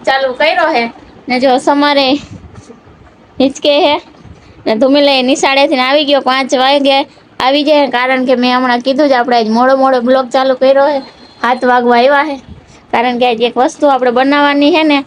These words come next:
તો એને પપ્પા કે આપણે બ્લોગ ઉતારી લે, કા ધુમિલ? અને આગલા બ્લોગમાં તમે જોયું જ હશે મારી આંખો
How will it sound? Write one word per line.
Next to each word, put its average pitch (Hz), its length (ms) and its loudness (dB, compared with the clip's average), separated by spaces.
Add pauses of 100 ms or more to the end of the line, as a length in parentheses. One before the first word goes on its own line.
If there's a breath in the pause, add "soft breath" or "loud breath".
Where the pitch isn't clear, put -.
(320 loud breath)
તો - 120 -6
એને 247 160 0
પપ્પા 254 280 0
કે 240 120 -2
આપણે 247 280 0
બ્લોગ 240 280 2
ઉતારી 254 420 0
લે, 202 120 2
કા 247 140 -2
ધુમિલ? 302 320 0 (1700)
અને 226 160 0
આગલા 269 360 0
બ્લોગમાં 285 440 -4
તમે 254 220 -4
જોયું 277 320 -2
જ 277 60 0
હશે 285 240 0
મારી 240 280 -2
આંખો 254 320 -4